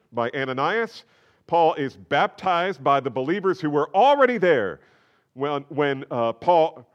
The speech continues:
when Saul got there. And the reason they were there was because of something Saul did previous to that, namely,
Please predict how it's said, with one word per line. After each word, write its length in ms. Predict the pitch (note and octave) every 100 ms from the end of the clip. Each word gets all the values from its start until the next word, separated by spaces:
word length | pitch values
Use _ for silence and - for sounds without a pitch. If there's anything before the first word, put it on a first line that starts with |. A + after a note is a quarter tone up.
| _
when 140 | B2
Saul 400 | A#2+ - F3+ C#3
got 380 | C#3 D#3+ G#3 D#3+
there. 320 | C3 E2+ D2 _ _ -
And 100 | A2
the 60 |
reason 320 | F#3 C4 G#3+ F#3
they 140 | D3+
were 120 | C3
there 420 | A#2 A2 A#2 C#3 - _ _ _ -
was 120 | A2
because 360 | D3+ E3 E3+
of 100 | E3
something 500 | - - F3+ D#3+ F3
Saul 400 | D#3 - A3 B3+
did 320 | A3+ C#3 B2+ B2+
previous 360 | G#3 A3+ F#3
to 100 | D3
that, 240 | B2 B2+ C#3
namely, 540 | D#3 F3+ C3+ B2